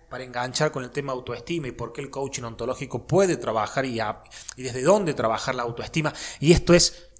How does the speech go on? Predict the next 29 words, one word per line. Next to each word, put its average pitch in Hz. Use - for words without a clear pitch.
también 143
escuchen 147
coaches, -
escuchen 147
coaches, 156
esto -
es -
una 156
construcción 139
que 139
estoy 139
haciendo, 151
un 135
trabajo 131
que 107
estoy 123
haciendo 120
yo, 127
una, 127
vamos 139
a -
decir, 131
una 135
tesis -
que -
estoy 131
construyendo, 113
así 147
que 160